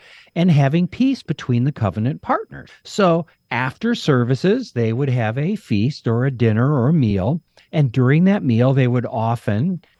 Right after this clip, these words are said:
eat the bread and drink the wine, the two emblems of communion taken from Passover, to remember what Jesus did for them, his body and his blood.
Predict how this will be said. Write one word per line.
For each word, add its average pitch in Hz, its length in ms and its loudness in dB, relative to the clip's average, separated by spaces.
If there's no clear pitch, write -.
eat 143 260 -2
the 165 60 -2
bread 120 500 0
and 127 120 -2
drink 113 280 -2
the 165 100 -2
wine, 110 240 0
the 104 100 -2
two 156 240 0
emblems 123 460 -2
of 104 140 -6
communion 120 580 0
taken 110 440 -2
from 151 280 0
Passover, 120 800 -2
to 147 200 0
remember 139 640 4
what 151 180 0
Jesus 104 460 -6
did 220 240 0
for - 160 -4
them, 76 340 -10
his 127 260 -2
body 98 520 -6
and 98 120 -6
his 104 160 -4
blood. 107 520 -2